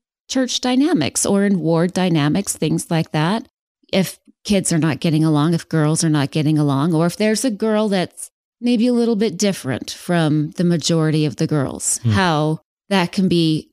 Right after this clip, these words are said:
Speaker 1: that can be tricky for her
Speaker 2: Yeah.
Speaker 1: because she wants to belong. Everyone wants that, uh, wants to belong. So if she sees any kind of difference or perceived difference in her, that makes it a little bit challenging for her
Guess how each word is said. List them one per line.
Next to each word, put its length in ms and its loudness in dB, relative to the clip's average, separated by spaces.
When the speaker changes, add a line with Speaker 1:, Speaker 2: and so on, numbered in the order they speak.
Speaker 1:
that 180 -2
can 140 -2
be 120 0
tricky 420 -2
for 200 -4
her 360 -8
Speaker 2:
Yeah. 80 -20
Speaker 1:
because 520 0
she 240 0
wants 300 2
to 80 -2
belong. 520 0
Everyone 420 4
wants 280 0
that, 260 -6
uh, 180 0
wants 360 0
to 100 -2
belong. 500 -2
So 600 2
if 140 2
she 220 0
sees 360 0
any 220 2
kind 240 -2
of 160 -4
difference 800 -4
or 120 2
perceived 580 -2
difference 460 -4
in 100 -2
her, 340 -4
that 120 0
makes 240 0
it 100 0
a 100 0
little 140 0
bit 200 -2
challenging 560 0
for 160 -4
her 360 -2